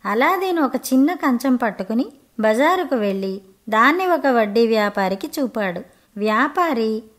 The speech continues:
అలాదీన్ కేసు చూసి, "దీన్ని ఎంతకు అమ్ముతావు?" అని అడిగాడు. "దాని ధర ఎంతో నీకు తెలియదా?"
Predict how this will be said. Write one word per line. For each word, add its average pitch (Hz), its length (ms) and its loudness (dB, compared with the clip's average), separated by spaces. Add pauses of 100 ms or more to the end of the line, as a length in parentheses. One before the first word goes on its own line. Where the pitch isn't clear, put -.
(100)
అలాదీన్ 269 580 0
కేసు 226 440 -4
చూసి, 202 380 -8 (360)
"దీన్ని 320 260 2
ఎంతకు 247 420 0
అమ్ముతావు?" 285 760 0 (200)
అని 277 200 2
అడిగాడు. 196 500 -2 (340)
"దాని 262 400 4
ధర 220 240 2
ఎంతో 302 460 2
నీకు 277 260 4
తెలియదా?" 226 680 0